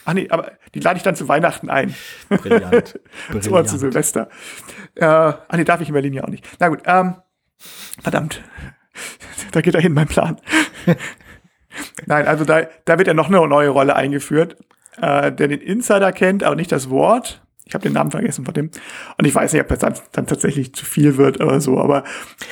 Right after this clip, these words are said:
Speaker 1: äh, mal
Speaker 2: Also ich
Speaker 1: gucken.
Speaker 2: glaube, Insider, äh, kommt wirklich am Ende in der Auflösung ins Stolpern. Das stimmt schon. Also das Design, äh, also die Dynamik der Spielerlebnisse ist grandios.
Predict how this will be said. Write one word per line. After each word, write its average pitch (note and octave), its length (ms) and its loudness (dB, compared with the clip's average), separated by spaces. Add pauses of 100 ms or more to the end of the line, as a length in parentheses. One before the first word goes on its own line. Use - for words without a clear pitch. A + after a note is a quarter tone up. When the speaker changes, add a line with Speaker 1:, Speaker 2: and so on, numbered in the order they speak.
Speaker 1:
äh, - 60 2
mal - 220 -2
Speaker 2:
Also A2 200 -2
ich G#2+ 60 0
Speaker 1:
gucken. - 120 -2
Speaker 2:
glaube, B2 160 4
Insider, A#2+ 920 2
äh, G#2 480 0 (920)
kommt B2 280 0
wirklich A2+ 260 2
am G#2+ 160 2
Ende A#2 280 2
in G#2+ 100 2
der G2+ 140 2
Auflösung G#2 500 2
ins F#2 120 -2
Stolpern. G2 420 2
Das G2 140 0
stimmt A2 220 2
schon. G2 140 -2
Also G2 180 2
das A2 100 2
Design, A2 520 2 (100)
äh, A2+ 260 4
also A2+ 160 4
die G#2+ 120 2
Dynamik A#2 340 4
der C3 60 -2
Spielerlebnisse C#3 460 0
ist G#2+ 80 -4
grandios. A#2 720 2